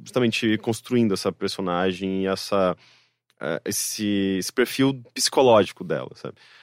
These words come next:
É super interessante, assim, é, é, é muito, é, é, eu acho que é muito bem feito e, e, e essa jornada emocional da personagem é magnífica, assim, tem, tem sequências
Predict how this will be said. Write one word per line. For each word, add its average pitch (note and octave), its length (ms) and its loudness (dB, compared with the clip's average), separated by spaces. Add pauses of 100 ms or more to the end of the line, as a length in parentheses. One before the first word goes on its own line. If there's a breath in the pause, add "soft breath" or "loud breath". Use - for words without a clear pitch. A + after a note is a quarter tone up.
(180 soft breath)
É B2+ 40 0
super A3 220 -4
interessante, A2+ 540 -4
assim, D#2+ 220 -10
é, E2+ 60 -4
é, D2+ 1400 -6
é F#2+ 40 -2
muito, A#2+ 420 4
é, G#2+ 640 0
é, A2+ 40 4
eu G#2+ 180 2
acho A#2+ 140 0
que D3+ 60 0
é - 20 4
muito B2 500 2
bem C#3 100 2
feito C3+ 460 0 (540 loud breath)
e, A#2+ 260 0
e, A#2 380 0
e - 100 2
essa B2+ 240 0
jornada C#3+ 260 4
emocional C#3 480 2
da C3 80 0
personagem F2 560 -2
é E2 220 -2
magnífica, E2 600 -6
assim, D#2+ 140 -10
tem, F#2 220 -4
tem F3+ 140 -4
sequências D3+ 800 -2